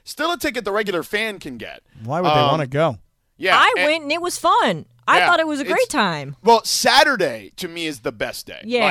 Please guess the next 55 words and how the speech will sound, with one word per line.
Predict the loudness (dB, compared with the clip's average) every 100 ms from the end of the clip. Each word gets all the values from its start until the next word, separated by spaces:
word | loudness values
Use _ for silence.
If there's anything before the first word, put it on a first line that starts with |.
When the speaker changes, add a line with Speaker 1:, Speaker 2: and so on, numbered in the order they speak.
| -2 -6
Speaker 1:
Like, | -14
Speaker 3:
yeah. | -14 -6
Speaker 1:
the | -4
skills | -2 -2 -2 0
competitions, | 0 -2 -2 -6 -8 -10 -8
the | -8
three-point | -6 -6 0 0 0
competition | -4 -6 -12 -10
is |
always | -10 -8 -10
loaded | -12 -10 0 2 2 -2 -8
with | -12
superstars. | -14 -14 -16 -16 -16 -16 -18 -20 _ _ _
Um, | -2 2 2 0 -4
it's | -2
actually, | 0 0 -2 -6 -6
in | -4
my | -4
opinion, | -4 -6 -10 -10
replaced | -10 -10 -10 -12
the |
slam | -14 -12 -8
dunk | -4 -4 -6
as | -14
the | -10
best | -10 -12
event. | -8 -10 -10 _ _ _ _
But, | 6 6 6 _ 0
um, | 2 4 2 -4 -4
yeah, | 2 2 2
like, | 0 0 4
All-Star | 2 4 -2
Weekend | -2 -2 -4
is | -2
fun, | -2 -2 -4 _
much | 0 2
like | 0 2
I | 2
think | 0 -4
the | -2
baseball | -2 -4 -8
All-Star | -8 -12 -14
Game | -14 -8
is |
Speaker 2:
No, | -2
Speaker 1:
fun. |
Speaker 2:
the | 2
All-Star | 2 2 2 2
Weekend | 2 -2 -2 0
itself | -2 0 0 0 -2
is | -4
fun. | -4 -4 -2
The | -2
whole | 0 0 0
tech | -2 -2